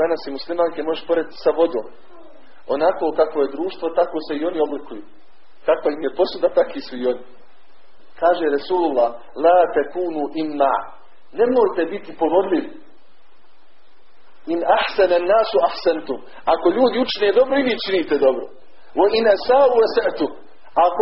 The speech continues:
oni čine loše, i vi činite loše. Nemoj biti povodljiv. Jedna od karakteristika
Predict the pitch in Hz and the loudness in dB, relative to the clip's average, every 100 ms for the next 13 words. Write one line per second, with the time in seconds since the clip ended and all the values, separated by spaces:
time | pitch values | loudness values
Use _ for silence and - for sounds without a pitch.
0 | 247 254 - 262 226 247 262 254 240 202 | 4 2 0 2 6 6 4 2 2 0
1 | - 175 156 143 131 - - - - - | -4 -4 0 2 2 0 -6 -14 -16 -16
2 | - - - - - - 285 277 233 226 | -16 -16 -16 -16 -14 0 4 4 2 -2
3 | - 160 165 - - - - - - - | -2 2 2 0 -8 -14 -16 -16 -16 -16
4 | - - - - - - 220 254 254 - | -16 -16 -16 -16 -14 0 2 4 4 2
5 | 190 175 - 175 247 - 208 - | 2 2 2 0 0 -4 -4 2